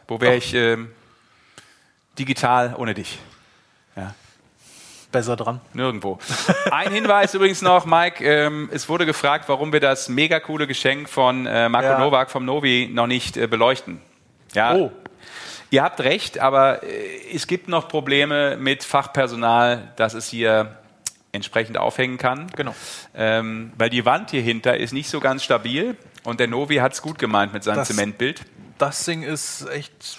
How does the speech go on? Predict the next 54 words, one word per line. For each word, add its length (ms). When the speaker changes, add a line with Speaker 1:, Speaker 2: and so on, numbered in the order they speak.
Speaker 2:
riesig 200
Speaker 1:
Genau. 160
Speaker 2:
und 120
schwer, 320
ja. 220
Speaker 1:
Aber 180
ich 80
finde, 180
es 100
hat 120
auch 120
da 200
eine 220
schöne 240
Position, 680
äh, 240
weil 100
es 120
dann 120
auch 220
in 200
dieser 240
Kameraeinstellung 720
immer 140
hundert 220
Prozent 260
zur 80
Geltung 240
kommt. 220
Speaker 2:
Ja, 180
und 140
so 160
sieht 220
man 100
nämlich 400
nicht 380
mich, 360
wie 80
man, 360
also 260
wie 120
ich 100
meine 220
Hose, 280
Socken 300
und 120
Schuhe 160
und 100
so 80
trage. 240
Speaker 1:
So. 160
Speaker 2:
Das 120
ist 220
dann, 180